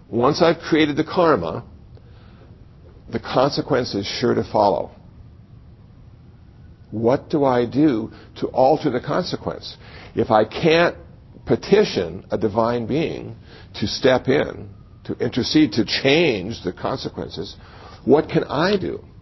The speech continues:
I can use karma to change the consequence. But I've got to be skillful about this. I have to understand how this whole thing works. So now I've said something really stupid, and there are a bunch of people who really think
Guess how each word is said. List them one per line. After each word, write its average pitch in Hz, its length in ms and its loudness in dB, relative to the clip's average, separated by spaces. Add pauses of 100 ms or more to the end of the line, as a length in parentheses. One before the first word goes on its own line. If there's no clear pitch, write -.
(540)
I 120 300 2
can 143 260 0
use 120 460 0
karma 139 720 0 (600)
to 85 80 -8
change 92 380 -2
the 110 60 -10
consequence. - 800 -12 (600)
But 92 80 -2
I've 101 160 -2
got 170 140 0
to 269 60 -4
be 214 120 -2
skillful 156 500 0
about 90 300 -8
this. - 160 -10
I 110 100 -2
have 147 180 -2
to - 80 -8
understand 131 540 -2
how 117 140 2
this 107 120 -4
whole - 200 -2
thing 101 160 -6
works. 98 340 -4 (320)
So 107 220 0
now 131 680 4
I've 110 220 2
said 170 280 2
something 113 520 0
really 151 380 6
stupid, 104 560 -6 (360)
and 110 160 0
there 113 140 6
are 107 160 4
a - 20 -8
bunch 120 380 2
of 143 100 -2
people 123 360 0
who 107 240 0
really 131 220 0
think 110 280 -2